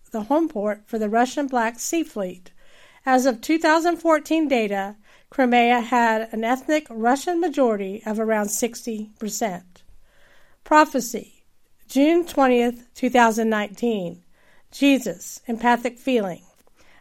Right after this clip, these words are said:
I feel a block in my stomach like a cannon about to be released. What is coming makes me feel so exhausted.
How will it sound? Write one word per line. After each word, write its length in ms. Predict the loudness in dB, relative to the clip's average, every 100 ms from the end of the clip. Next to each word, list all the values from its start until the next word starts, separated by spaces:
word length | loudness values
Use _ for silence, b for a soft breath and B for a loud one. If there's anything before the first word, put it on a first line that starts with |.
| -2
I 60 |
feel 220 | 4 6 4
a 60 |
block 380 | 6 6 6 4
in 100 | 2
my 140 | 2
stomach 520 | 0 2 2 2 -2 -4
like 180 | -6
a 80 | -6
cannon 600 | -8 0 2 2 -2 -4 -8
about 480 | -6 -4 -6 -10
to 100 | -16
be 160 | -8 -4
released. 680 | -4 0 0 0 -8 -18 -20 _ _ -20 _
What 160 | 2 4
is 160 | 2
coming 580 | 2 2 4 0 -4 -4
makes 260 | -4 -4 -4
me 120 | -4
feel 260 | -2 -2 -2
so 240 | 0 0
exhausted. 840 | 0 -2 2 2 2 -6 -10 -12